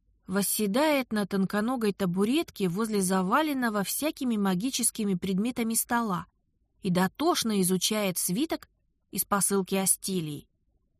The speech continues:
«Потрясающе!» сообщает,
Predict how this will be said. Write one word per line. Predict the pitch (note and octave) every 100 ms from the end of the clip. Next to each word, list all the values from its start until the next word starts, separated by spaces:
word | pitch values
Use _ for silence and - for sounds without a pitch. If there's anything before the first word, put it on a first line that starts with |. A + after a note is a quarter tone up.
| _ _
«Потрясающе!» | - F#4 - - D4 D4+ - - A#3 A3+ G3+ F3+ D#3+ - - - _ _ _ _
сообщает, | - G3 F#3 F#3 - D4 D#4 A3+ F3